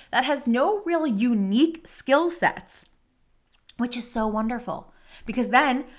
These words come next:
all of the, we're, we're this beautiful amalgamation of all of these transferable skills. Very few people grow up and say, "When I grow up, I wanna be a director of learning and development," right?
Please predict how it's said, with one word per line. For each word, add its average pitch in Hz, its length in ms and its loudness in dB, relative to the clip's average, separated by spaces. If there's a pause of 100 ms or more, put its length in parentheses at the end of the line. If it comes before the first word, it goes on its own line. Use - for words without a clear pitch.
(140)
all 277 280 6
of 254 80 -6
the, 277 120 -6
we're, 254 180 -2
we're 254 340 4
this 226 240 -2
beautiful 247 840 -2 (200)
amalgamation 226 1120 0 (220)
of 208 200 0
all 226 180 6
of 262 80 2
these 247 160 -2
transferable 202 680 -2
skills. 202 560 -6 (280)
Very 226 320 0
few 269 120 -4
people 269 260 -4
grow 226 220 4
up 247 140 2
and 208 120 -4
say, 196 160 0
"When 190 300 -2
I 247 220 -2
grow 233 280 2
up, 233 260 8 (180)
I 226 120 6
wanna 254 200 2
be 196 140 -2
a 190 60 -2
director 185 500 -4
of 208 200 -4
learning 254 400 4
and 185 80 4
development," 233 720 2 (260)
right? - 240 -4